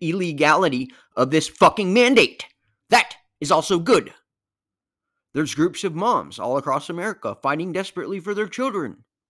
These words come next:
Also very good. Well, so fucking what? I live where masks are fashion and never going away. I live in a state that wants to poison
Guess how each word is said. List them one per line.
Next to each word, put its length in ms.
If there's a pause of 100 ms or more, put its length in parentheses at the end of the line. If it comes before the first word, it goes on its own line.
(140)
Also 500 (500)
very 200
good. 320 (1600)
Well, 340 (180)
so 540 (220)
fucking 600 (200)
what? 380 (1160)
I 80
live 420
where 160
masks 560 (120)
are 120
fashion 640 (140)
and 320
never 460 (160)
going 460 (100)
away. 400 (880)
I 80
live 160
in 80
a 60
state 480 (280)
that 120
wants 220
to 120
poison 600